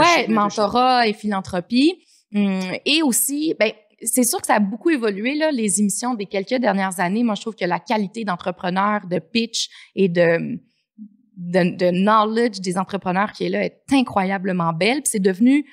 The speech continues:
Speaker 1: plus de la vraie business que de la sensation. Mais moi, quand j'étais allée en deux mille quatorze, c'était encore un petit peu entre les deux.
Speaker 2: Mm-hmm.
Speaker 1: Et, euh, moi, j'avais vraiment, euh, l'impression
Speaker 2: Deux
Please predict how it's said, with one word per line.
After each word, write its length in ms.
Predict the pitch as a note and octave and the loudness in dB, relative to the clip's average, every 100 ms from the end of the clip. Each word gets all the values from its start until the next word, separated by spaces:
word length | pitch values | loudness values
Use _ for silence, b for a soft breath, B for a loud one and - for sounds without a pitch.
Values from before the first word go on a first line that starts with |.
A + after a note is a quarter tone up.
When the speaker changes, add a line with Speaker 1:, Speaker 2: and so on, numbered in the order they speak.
| B - | B -2
Speaker 1:
plus 180 | F4 | 0
de 60 | B3+ | 2
la 120 | F#3 | 2
vraie 220 | F3 C4 | 2 0
business 460 | B3+ A3 G3+ B3 B3+ | 2 2 2 0 0
que 80 | G#3 | 0
de 80 | F#3 | -2
la 100 | F3 | -2
sensation. 580 | F#3+ F3+ F3 D#3+ B3 | -4 -4 -4 0 2
Mais 180 | D#4 A3+ | 4 4
moi, 220 | G#3 B3 | 2 0
quand 140 | D4+ B3+ | -2 -4
j'étais 160 | - | 0
allée 160 | G#3+ G#3+ | 0 2
en 80 | A#3 | 0
deux 120 | G#3 | 0
mille 180 | F#3+ G3 | -2 -2
quatorze, 480 | F#3 E3 A#3+ D4 D#4 B - | -6 -2 0 0 -2 B -6
c'était 140 | - | 0
encore 400 | G#3 G#3 C#4+ C#4 | 0 2 0 2
un 80 | B3+ | 2
petit 160 | G#3+ - | 0 -2
peu 160 | D#4 | 0
entre 200 | C4 A3+ | 0 0
les 120 | F#3+ | -4
deux. 220 | E3+ F3+ F#3+ b - | -6 -8 -10 b -6
Speaker 2:
Mm-hmm. 220 | C#3 D#3+ | 2 6
Speaker 1:
Et, 120 | A#3+ | 6
euh, 60 | A3 | 6
moi, 180 | G#3+ D4 | 4 4
j'avais 500 | D4 G#3 A3 A#3+ B3 | 4 2 0 -2 -2
vraiment, 520 | G#3+ G#3+ G#3+ B3 C4+ | -2 0 0 0 0
euh, 140 | A#3+ G3+ | 0 0
l'impression 460 | G3 G#3+ - | -2 -4 2
Speaker 2:
Deux 40 | G3+ | 4